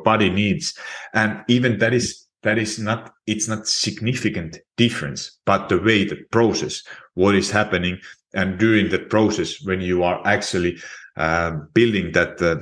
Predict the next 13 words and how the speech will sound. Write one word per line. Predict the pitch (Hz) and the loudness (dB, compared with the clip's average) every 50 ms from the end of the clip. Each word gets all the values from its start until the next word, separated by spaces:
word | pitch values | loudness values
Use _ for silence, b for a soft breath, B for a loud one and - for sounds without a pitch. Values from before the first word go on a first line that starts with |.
| - - | -6 -2
muscle | 90 101 107 104 - 90 | 0 0 0 2 0 -2
mass, | 85 82 82 - - - _ _ _ | -2 -2 -2 -4 -6 -10 _ _ _
there | - 95 90 90 | 0 2 4 4
is, | 90 - - - | 2 2 0 0
uh, | 76 87 90 90 | 0 0 0 0
something | - - 98 92 90 87 - 90 85 90 90 78 - - | 0 0 0 0 0 -2 -4 -4 -4 -4 -6 -10 -12 -8
really | - 92 92 90 87 87 92 87 | -2 0 2 4 4 2 2 0
magical | 87 90 92 85 - - - 78 | 0 0 0 0 -2 -4 -8 -6
happening. | 80 85 - - 80 76 71 | -8 -8 -8 -8 -10 -10 -10
So | - - 92 82 B B B B B B B | -6 -6 -6 -6 B B B B B B B
why, | - 101 104 110 123 120 - - - - - _ _ _ _ _ | 0 2 4 4 4 2 2 -2 -10 -18 -20 _ _ _ _ _
why | - 101 107 113 110 | 0 2 2 2 2
that | - 110 - - | 2 0 -2 -4